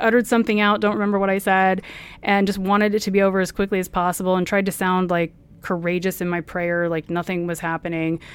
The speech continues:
Um, and then we said amen, and he, like, squeezed my hand, and, you know, I very quickly stood up and kinda stepped away, and,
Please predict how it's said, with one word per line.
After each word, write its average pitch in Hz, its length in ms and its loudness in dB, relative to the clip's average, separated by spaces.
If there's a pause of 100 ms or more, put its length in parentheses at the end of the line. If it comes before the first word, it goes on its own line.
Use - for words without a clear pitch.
(340)
Um, 170 280 2
and 170 80 0
then 175 100 2
we 180 80 2
said 180 220 0
amen, 175 340 2
and 175 100 0
he, 156 80 -2
like, 165 160 -2
squeezed 180 480 -4
my 170 140 -2
hand, 165 580 0
and, 151 320 -4
you 190 80 -2
know, 156 240 -2
I 170 220 0
very 165 300 0
quickly 170 540 -4
stood 160 300 -6
up 147 240 -6
and 165 160 -4
kinda 160 180 -4
stepped 160 300 -8
away, 151 420 -2
and, 156 140 -2